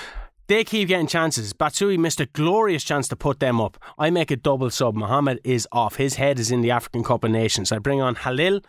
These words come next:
and I bring on, uh, Turan for Taylan. So hopefully Turan's playmaking efforts will be a bit better.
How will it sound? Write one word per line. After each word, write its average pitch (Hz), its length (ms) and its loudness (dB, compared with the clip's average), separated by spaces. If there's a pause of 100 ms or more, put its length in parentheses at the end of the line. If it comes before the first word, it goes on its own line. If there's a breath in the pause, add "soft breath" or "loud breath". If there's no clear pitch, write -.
(360 loud breath)
and 123 220 2
I 120 60 2
bring 135 260 0
on, 127 320 2
uh, 123 220 2
Turan 147 540 0
for 123 160 -2
Taylan. 113 520 0 (180 loud breath)
So 113 260 -2
hopefully 123 300 0
Turan's 127 420 0
playmaking 117 500 0
efforts 107 260 -2
will 113 80 2
be 110 120 2
a 104 40 -2
bit 104 200 -2
better. 110 260 2